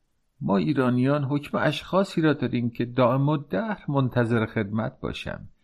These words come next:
و با آنکه در هیچ کاری از کارها بصیرت نداریم، حاضریم هر کاری را به عهده بگیریم.» و بالاخره در آخر کتاب به رسم امیدواری و خوشبینی چنین می‌نویسد: «ملت ایران،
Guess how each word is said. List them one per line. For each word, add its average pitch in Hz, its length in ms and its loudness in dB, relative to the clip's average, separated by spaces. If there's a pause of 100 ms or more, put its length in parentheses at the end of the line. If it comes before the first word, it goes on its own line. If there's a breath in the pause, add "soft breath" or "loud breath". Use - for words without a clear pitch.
و 65 100 -2
با 85 120 0
آنکه 107 240 2
در 101 200 2
هیچ 110 360 -4
کاری 113 360 2
از 107 160 0
کارها 104 340 0
بصیرت 104 680 0
نداریم، 95 560 -2 (140)
حاضریم 98 500 0
هر 113 180 2
کاری 113 340 0
را 113 80 2
به 98 120 0
عهده 92 280 0
بگیریم.» 98 640 -4 (760)
و 73 80 0
بالاخره 107 440 2
در 143 160 4
آخر 139 240 0
کتاب 123 580 -2
به 92 100 2
رسم 107 320 0
امیدواری 95 680 2
و 101 120 -2
خوشبینی 90 600 -2
چنین 85 380 -4
می‌نویسد: 65 680 -8 (640)
«ملت 135 320 4
ایران، 151 600 2